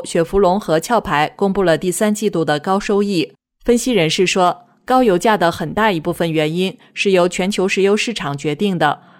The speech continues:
而不是由个别公司决定的。但拜登在中期选举之前加大了对石油公司创纪录利润的关注，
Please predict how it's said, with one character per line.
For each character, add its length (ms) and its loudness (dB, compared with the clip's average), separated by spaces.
而 140 4
不 140 0
是 140 -2
由 140 4
个 220 0
别 160 2
公 180 -2
司 220 -4
决 180 -4
定 240 -4
的。 240 0
但 320 0
拜 140 2
登 160 0
在 180 2
中 200 -2
期 120 -6
选 220 -4
举 160 -6
之 160 -4
前 340 -2
加 200 2
大 160 2
了 160 2
对 180 2
石 160 0
油 160 2
公 160 0
司 300 0
创 200 -2
纪 200 -4
录 160 2
利 100 0
润 220 2
的 120 -2
关 240 -2
注， 360 0